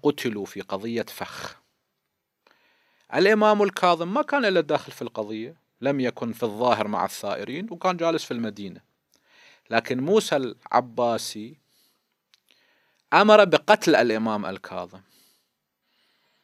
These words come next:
والإمام الكاظم قرأ دعاء الجوشن الصغير ودعاء رسول الله صلى الله عليه وآله،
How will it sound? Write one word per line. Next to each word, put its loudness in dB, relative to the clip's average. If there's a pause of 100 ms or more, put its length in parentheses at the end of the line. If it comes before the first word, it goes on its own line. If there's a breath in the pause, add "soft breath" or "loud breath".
(380)
والإمام -4
الكاظم -4 (320)
قرأ 4
دعاء 0 (120)
الجوشن -4
الصغير -6 (1800 soft breath)
ودعاء -2
رسول -8
الله -6
صلى -10
الله -10
عليه -12
وآله، -14